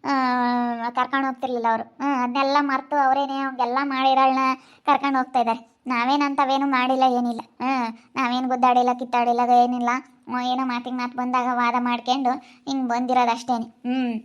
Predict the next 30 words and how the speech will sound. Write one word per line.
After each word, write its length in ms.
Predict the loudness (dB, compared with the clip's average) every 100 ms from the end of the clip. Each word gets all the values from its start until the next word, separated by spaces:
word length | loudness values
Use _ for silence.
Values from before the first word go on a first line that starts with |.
| -12 _
ಅದಕ್ಕೇನೆ 420 | -2 0 -2 -4
ನಾವ್ 240 | 0 0 2
ಯಾಕ್ 220 | 2 0
ಹಂಗಿರ್ಬೇಕು? 600 | -2 -2 0 -2 -2 -4
ನಾವಿನ್ 340 | -2 0 0 0
ಎಷ್ಟ್ 200 | -2 -2
ಜನ 120 | -2
ಇದೀವಿ, 600 | -2 -2 -4 -6 -10 _ -6
ಅದಕ್ಕೆ 300 | -4 -2 -2
ನಮ್ಮ 160 | -2 -4
ಅತ್ತಿಗೆ 300 | -4 -6 -4
ಪಕ್ಕಾಡ 400 | -4 -2 -2 -2
ಅಂದ್ರೆ 180 | -4 -8
ಇಷ್ಟ. 180 | -12 -16 -18 _ -6
ನನಗೆ 380 | -6 -2 -2 -2
ಈಗ 60 | -2
ನಾನು 300 | -2 -2 -4
ಸಿಟ್ನಾಗ 340 | -6 -4 -2
ಏನೋ 140 | 0 0
ಮಾತಾಡ್ತೀನಿ, 640 | 0 2 2 0 -2 -4
ತಿರ್ಗಾ 540 | -8 _ -2 0 2 0
ಆದ್ಮೇಲೆ, 420 | 0 0 0 0
"ಅಯ್ಯೋ, 560 | -2 -10 -2 0 2 0
ನಮ್ಮ 180 | -2
ಅತ್ತೆ 200 | -2 -2
ನಿಂಗನ್ನಲ್ಲೇ, 600 | -2 0 -2 -4 -4 -6
ಥು, 460 | -8 _ -4 -4 -2
ನಮ್ಮ 160 | -2 -2
ಅತ್ತೆ 180 | 2
ವಯಸ್ಸಾಗಿರೋದಲ್ಲೇ, 840 | 4 4 2 -2 0 -2 0 -4